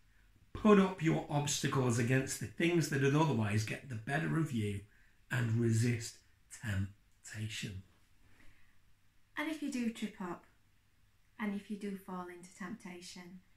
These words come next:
Speaker 2: don't beat yourself up.
Speaker 1: No.
Speaker 2: Don't go on that downward spiral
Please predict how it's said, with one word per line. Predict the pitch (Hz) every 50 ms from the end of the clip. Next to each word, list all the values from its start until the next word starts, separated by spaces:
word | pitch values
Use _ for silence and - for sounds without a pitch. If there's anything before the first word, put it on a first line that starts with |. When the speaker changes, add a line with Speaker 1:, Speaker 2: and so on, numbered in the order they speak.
| _ _ _ _ _ _ _
Speaker 2:
don't | - 240 254 262 247 -
beat | - 214 202 -
yourself | 254 214 - - 208 202 202 - -
up. | - 180 175 175 - - _ _
Speaker 1:
No. | - - - _ _ _ - - -
Speaker 2:
Don't | 240 240 240 240 226
go | 233 240
on | 226 226 226 226 220 208
that | 196 196 - - -
downward | 208 202 202 208 208 202 208 202
spiral | - - - - 202 190 190 190 185 185 175 175 175 -